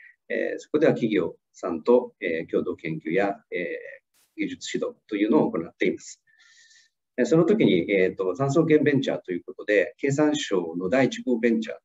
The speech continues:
というのを設立をして、えー、私の出したと、出願した特許によって、えー、材料を作る会社を設立しています。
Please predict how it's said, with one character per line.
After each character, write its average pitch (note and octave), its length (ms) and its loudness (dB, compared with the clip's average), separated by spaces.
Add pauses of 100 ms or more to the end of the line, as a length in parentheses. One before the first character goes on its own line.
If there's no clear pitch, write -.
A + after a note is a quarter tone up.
(100)
と - 60 -6
い G2+ 60 -2
う G2 40 -4
の A#2 100 2
を A2+ 60 -2
設 - 160 -14 (120)
立 - 300 -12
を D#2+ 80 -8
し - 100 -12
て、 A#2 300 2 (260)
え G2 60 -8 (480)
ー、 - 140 -10
私 - 160 0
の A2 100 4
出 G#2+ 140 2
し - 100 -10
た D#2+ 160 -4
と、 - 160 -12 (240)
出 - 160 -12
願 F#2 160 -2
し - 60 -10
た G2 100 -6
特 F#2 160 -10 (140)
許 - 160 -8 (300)
に - 300 -2
よ - 100 -10
っ - 20 -14 (180)
て、 A#2 80 2
え E2 840 -4
ー、 - 20 -20 (300)
材 F#2+ 180 4
料 E2+ 100 2
を - 60 -6
作 - 160 -6
る D2+ 80 0
会 - 180 -6
社 - 140 -10 (220)
を A2+ 180 2
設 - 240 -4
立 - 220 -8
し - 80 -12
て - 80 -10
い - 80 -16
ま - 60 -20
す。 - 180 -20